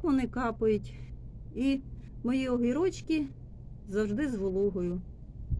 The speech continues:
Цим крапельним поливом я дуже-дуже задоволена. Ну, а на цьому поки що все. Всім до побачення.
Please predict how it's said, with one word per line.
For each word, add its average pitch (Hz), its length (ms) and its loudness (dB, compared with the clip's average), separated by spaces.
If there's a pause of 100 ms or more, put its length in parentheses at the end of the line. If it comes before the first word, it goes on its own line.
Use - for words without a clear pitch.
(1040)
Цим 339 240 0
крапельним 277 520 0
поливом 233 360 0
я 185 120 2
дуже-дуже 220 520 -2
задоволена. 170 720 -4 (2000)
Ну, 320 180 6
а 392 60 8
на 320 120 6
цьому 285 340 4
поки 247 240 -2
що 226 160 0
все. 330 420 2 (760)
Всім 277 320 4
до 208 100 4
побачення. 269 680 0